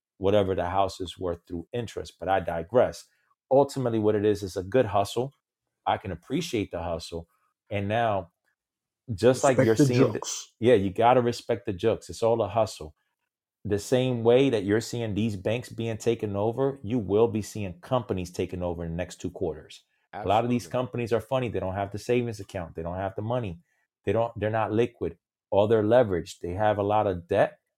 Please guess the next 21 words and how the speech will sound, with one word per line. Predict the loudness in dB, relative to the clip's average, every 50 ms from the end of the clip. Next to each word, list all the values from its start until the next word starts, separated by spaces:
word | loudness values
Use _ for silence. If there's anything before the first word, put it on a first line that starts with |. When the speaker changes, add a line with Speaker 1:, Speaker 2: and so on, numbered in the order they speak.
| _ _ -8
Speaker 1:
and | -6 -4
they | -2
don't | -2 -2
have | -2 -2 -2
a | -2
way | -2 -2 -4
to | -4 -8
pay | _ -4 -4 -2 -2
the | -2
debt. | -2 -2 -4 -4 -4 -6 _ _ _ _ _ _ -12
Na-, | -8 -2 -2 -2 -2 0
namely | 2 2 2 4 2 2 2
the | 2 0
thing, | 0 2 2 2 2 0 -4
you | -6 -2
know, | 0 2
what | 4 6 6 6
is | 6 2 2 0
this, | -8 -8 -6
May | -4 -2 -2 -2 -2 -2
fourth? | -4 -8 -16 -6 2 4 6 6 6 6 4 0 -8